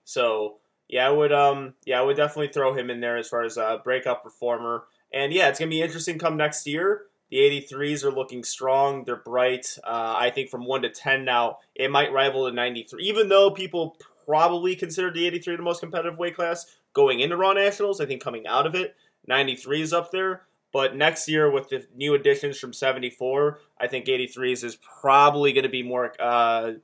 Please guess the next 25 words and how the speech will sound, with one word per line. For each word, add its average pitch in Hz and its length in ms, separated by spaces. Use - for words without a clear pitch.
more 165 200
contested 147 560
than 131 100
ninety-threes, 120 540
or 120 60
at 123 60
least 127 200
more, 120 240
uh, 113 280
uh, 120 280
competitive 120 640
as 113 120
far 117 240
as 113 80
just 110 300
what, 123 380
what 139 440
you 127 160
need 127 220
to 113 80
do 117 420
in 127 120
order 135 220
to 127 60
be 120 380